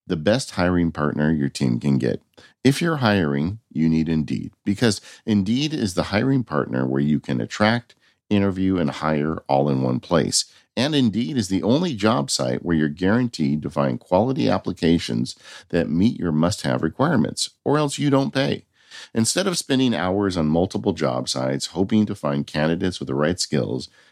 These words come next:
you need one powerful hiring partner that can help you do it all. Indeed partners with you on every step of the hiring process. With Indeed, you can find great talent through time-saving tools like Indeed Instant Match, assessments, and virtual interviews.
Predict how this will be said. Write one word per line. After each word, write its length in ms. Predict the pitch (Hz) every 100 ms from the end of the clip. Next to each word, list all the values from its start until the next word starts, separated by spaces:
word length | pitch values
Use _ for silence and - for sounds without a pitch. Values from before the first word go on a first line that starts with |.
| _
you 140 | 85 98
need 160 | 95
one 360 | 80 90 120 143
powerful 560 | - 90 92 92 104
hiring 420 | 85 76 78 82 87
partner 440 | 71 67 67 69
that 180 | 69 62
can 120 | 65
help 240 | 71 67
you 80 | 71
do 160 | 67 65
it 80 | 65
all. 300 | 71 57 - - - - - -
Indeed 360 | 98 113 147
partners 440 | - 113 110 110 101
with 160 | 87
you 200 | 90 87
on 160 | 65 69 -
every 280 | 87 92 92
step 340 | - 73 71
of 100 | 71
the 80 | 67
hiring 340 | 69 64 64
process. 640 | - 76 58 - - - - _ _ _ -
With 120 | 87
Indeed, 360 | 85 87 113
you 80 | 107
can 160 | 69 69
find 280 | 78 73 71
great 280 | 67 69
talent 460 | - 139 135 131 -
through 240 | - -
time-saving 760 | 120 - 131 139 - 117 101 98
tools 560 | - 85 80 76 73 - _ _
like 220 | 71 71
Indeed 440 | 78 76 73 71 -
Instant 380 | 110 110 117 -
Match, 460 | 87 82 80 - _ _
assessments, 760 | - - - 90 - 90 85 -
and 260 | - 60 60
virtual 480 | 71 69 71 65 -
interviews. 640 | 67 62 58 55 55 -